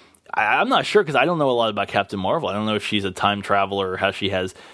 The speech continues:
if she, maybe someone else will help her time travel, or who knows? You know, uh, all, all I know is that this is, I'm excited about this, this new franchise,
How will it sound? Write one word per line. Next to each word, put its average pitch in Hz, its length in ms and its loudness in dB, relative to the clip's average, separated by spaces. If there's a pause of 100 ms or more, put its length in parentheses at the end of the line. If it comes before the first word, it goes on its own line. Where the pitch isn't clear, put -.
if 92 100 -2
she, 101 280 0
maybe 92 260 -4
someone 95 240 -4
else 92 180 -4
will 90 100 -2
help 95 200 0
her 101 120 -2
time 92 280 -4
travel, 92 400 -2
or 82 140 -8 (440)
who 240 120 2
knows? 85 480 -4
You 123 120 2
know, 104 320 -2
uh, 110 260 -2
all, 123 220 0
all 143 240 2
I 143 80 -2
know 127 180 0
is 117 140 -6
that 98 300 -2
this 123 280 0
is, 107 380 -4 (440)
I'm 131 200 0
excited 196 340 2
about 135 240 0
this, 113 280 -4
this 104 300 -6
new 107 320 -2
franchise, 92 880 -4